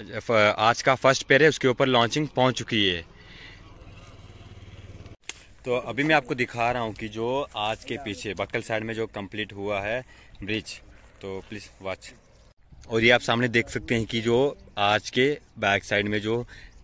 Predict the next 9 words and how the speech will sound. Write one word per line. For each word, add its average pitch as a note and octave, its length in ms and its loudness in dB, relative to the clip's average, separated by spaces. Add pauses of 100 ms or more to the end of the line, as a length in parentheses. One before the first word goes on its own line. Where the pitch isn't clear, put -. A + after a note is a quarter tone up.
(180)
टनल A2+ 260 2
के A#2 200 0
पास G#2 440 0
में A2 80 -2
से C3+ 280 -2
जो A2 160 0
ब्रिज G2+ 220 0
बना G#2 260 2
है C3 260 -2